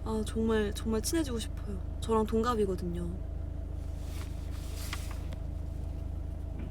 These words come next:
오늘 뭐 하는지는 비밀이고, 음, <laughs> 국적 두 개, 한국이랑 천국.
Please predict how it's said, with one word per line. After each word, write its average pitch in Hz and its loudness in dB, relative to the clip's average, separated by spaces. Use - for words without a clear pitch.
오늘 226 4
뭐 220 8
하는지는 226 4
비밀이고, 220 2
음, - -2
<laughs> - -2
국적 - -2
두 240 0
개, 240 4
한국이랑 311 4
천국. 247 2